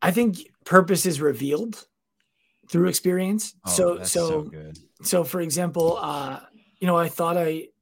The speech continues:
Speaker 1: I'll give you a story. I had a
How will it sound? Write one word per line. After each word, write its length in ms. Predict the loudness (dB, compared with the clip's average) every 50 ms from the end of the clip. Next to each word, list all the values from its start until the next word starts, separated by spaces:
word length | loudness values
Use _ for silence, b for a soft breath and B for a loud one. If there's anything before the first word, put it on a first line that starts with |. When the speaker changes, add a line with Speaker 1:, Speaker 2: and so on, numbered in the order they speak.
| _ _ _ _ -20 _ -18 -10
Speaker 1:
I'll 140 | -4 -4 -2
give 120 | -2 -2 -2
you 100 | -2 -2
a 20 |
story. 340 | -2 -2 -4 -6 -6 -6 B B B B B B B B B B B B B B B B B B B _ _ _ _ _ _ _ _ -20 -20 _ _
I 120 | 0 2 4
had 260 | 4 4 4 4 4
a 420 | 2 2 2 2 0 0 -4 -6